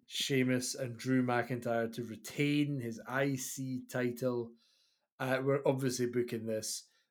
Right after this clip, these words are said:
Wax, you were in there quicker than me in a pub.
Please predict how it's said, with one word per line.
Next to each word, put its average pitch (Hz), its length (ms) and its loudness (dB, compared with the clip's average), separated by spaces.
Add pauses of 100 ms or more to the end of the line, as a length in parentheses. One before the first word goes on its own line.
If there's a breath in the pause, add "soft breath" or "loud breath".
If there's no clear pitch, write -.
(160)
Wax, 147 440 6
you 143 160 2
were 139 120 4
in 131 200 2
there 123 340 2 (140)
quicker 131 640 4
than 120 480 0 (280)
me 135 560 4 (260)
in 123 140 2
a 113 60 0
pub. 127 340 2